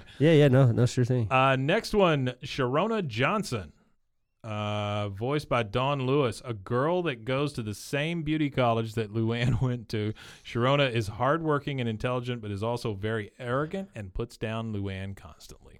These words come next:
Speaker 1: Okay. And
Speaker 2: I
Speaker 1: this
Speaker 2: don't
Speaker 1: is something
Speaker 2: remember this
Speaker 1: I don't
Speaker 2: character,
Speaker 1: either. I don't
Speaker 2: but
Speaker 1: remember that. Well, I don't, I don't remember her heavily,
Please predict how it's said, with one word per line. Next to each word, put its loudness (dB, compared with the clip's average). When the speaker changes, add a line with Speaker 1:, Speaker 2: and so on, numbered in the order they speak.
Speaker 1:
Okay. 4
And 0
Speaker 2:
I 8
Speaker 1:
this 8
Speaker 2:
don't 8
Speaker 1:
is 0
something 8
Speaker 2:
remember 4
this -4
Speaker 1:
I 4
don't 8
Speaker 2:
character, 6
Speaker 1:
either. 6
I 2
don't 6
Speaker 2:
but 8
Speaker 1:
remember 4
that. 2
Well, 8
I 6
don't, 4
I 6
don't 8
remember 8
her 10
heavily, 8